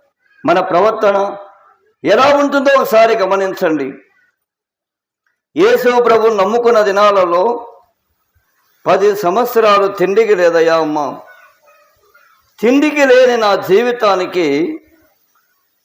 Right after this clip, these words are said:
దేవుని నేను ఒకటే అడిగాను, "అయ్యా, నాకు తిండి లేకపోయినా, ఏమీ లేకపోయినా, నాకు ఒక్కడే కుమారుడు." వాడు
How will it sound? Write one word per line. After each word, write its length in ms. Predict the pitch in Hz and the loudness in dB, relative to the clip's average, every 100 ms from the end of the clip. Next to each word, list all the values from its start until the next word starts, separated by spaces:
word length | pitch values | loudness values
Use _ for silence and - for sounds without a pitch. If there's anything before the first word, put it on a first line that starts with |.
| _ _ _ - | _ _ _ -4
దేవుని 420 | 175 240 269 262 | 0 2 2 0
నేను 200 | 240 214 | -2 -2
ఒకటే 260 | 208 226 247 | -2 0 0
అడిగాను, 420 | 233 208 190 170 | 0 0 0 2
"అయ్యా, 200 | 196 233 | 2 2
నాకు 260 | 214 196 | 2 0
తిండి 320 | 196 196 220 226 | -2 -2 0 2
లేకపోయినా, 760 | 226 208 196 202 196 196 196 - - _ - | 2 2 0 0 0 -2 -4 -10 -20 _ 0
ఏమీ 300 | 190 226 247 | 2 4 4
లేకపోయినా, 760 | 240 233 226 220 214 202 170 | 2 0 0 0 0 2 2
నాకు 260 | 180 185 175 | 2 0 -2
ఒక్కడే 320 | 165 190 190 | -2 0 0
కుమారుడు." 540 | 190 170 165 165 147 - - - _ _ _ _ _ _ _ _ _ _ _ - | 0 -2 0 0 -2 -4 -12 -20 _ _ _ _ _ _ _ _ _ _ _ -2
వాడు 400 | 180 220 254 | 2 2 2